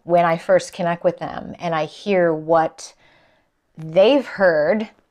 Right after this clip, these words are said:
from an O B G Y N or from their primary care doctor or from an endocrinologist when they are simply asking for blood work or simply asking for, you know, they're, they're asking for someone to listen to them. And I had the same exact experience.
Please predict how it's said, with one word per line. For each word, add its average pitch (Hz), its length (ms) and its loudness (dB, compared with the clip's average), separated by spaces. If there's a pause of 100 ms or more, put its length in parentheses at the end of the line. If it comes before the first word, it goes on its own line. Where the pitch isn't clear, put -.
(120)
from 247 340 0
an 220 100 2
O 165 140 2
B 151 160 -8
G 143 160 -12
Y 143 160 -14
N 143 280 -16
or 269 200 4
from 214 240 0
their 190 100 2
primary 156 440 -4
care 143 200 -4
doctor - 380 -10
or 247 180 4
from 233 160 -2
an 185 100 0
endocrinologist 156 1000 -8 (340)
when 208 200 2
they 190 180 4
are 170 120 4
simply 202 760 -4
asking 180 560 -4
for 156 200 -4
blood 127 260 -6
work - 340 -12
or 170 100 -4
simply 214 540 -4
asking 151 540 -6
for, - 440 -2 (300)
you 185 140 2
know, 151 320 -4
they're, 170 220 0
they're 175 180 2
asking 185 340 0
for 165 100 -10
someone 165 320 -4
to 151 120 -12
listen 151 260 -6
to - 80 -20
them. 131 180 -6
And 214 140 -2
I 220 160 4
had 277 220 0
the 269 40 -8
same 208 380 -2
exact 175 420 -2
experience. - 800 -10